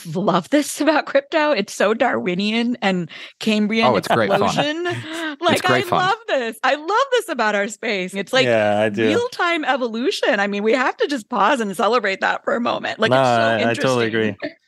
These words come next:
Speaker 3: It's frothing,
Speaker 1: Yeah.
Speaker 3: and I love that about it. <laughs>
Speaker 1: Literally, like, I just think it, the image in my head is literally this, like, moment of the primordial soup of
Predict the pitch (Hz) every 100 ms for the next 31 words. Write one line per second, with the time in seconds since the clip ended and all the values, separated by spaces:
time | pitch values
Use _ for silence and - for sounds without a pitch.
0 | _ - 113 - 127 135 123 107 113 -
1 | - 107 101 107 101 98 95 95 92 -
2 | - 320 466 523 466 403 320 359 - 339
3 | 294 269 277 247 285 277 339 359 330 262
4 | 262 240 208 196 208 233 233 196 196 -
5 | 180 180 175 190 190 175 165 160 165 175
6 | 180 180 165 - 185 - 170 147